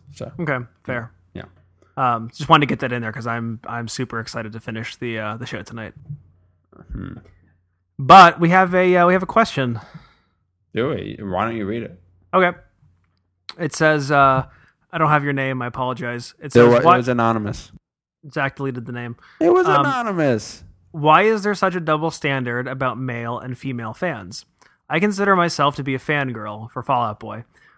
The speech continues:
Speaker 2: but I respect the band as much as guys do. It makes me feel like less of a fan because I'm a teenage girl. I feel ashamed to be a fan, but without good reason. I understand that some of us take things too far, but that doesn't speak for everyone else.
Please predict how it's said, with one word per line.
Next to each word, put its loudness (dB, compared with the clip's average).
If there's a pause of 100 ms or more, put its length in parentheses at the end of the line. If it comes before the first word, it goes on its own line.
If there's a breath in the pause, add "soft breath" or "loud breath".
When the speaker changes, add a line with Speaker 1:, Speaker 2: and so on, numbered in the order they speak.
(140 soft breath)
Speaker 2:
but 2
I 8
respect 2
the -4
band -8
as -10
much -8
as -8
guys 0
do. -16 (220)
It -8
makes -2
me 0
feel 0
like 0
less 2
of -2
a 0
fan -4
because -6
I'm -6
a -8
teenage -8
girl. -12 (500 soft breath)
I -8
feel 0
ashamed -2
to 0
be 0
a 2
fan, -4
but -4
without -2
good -4
reason. -10 (320)
I 0
understand 2
that -8
some 0
of 4
us 0
take -2
things -6
too -4
far, -4
but -6
that 0
doesn't -4
speak -8
for -10
everyone -8
else. -10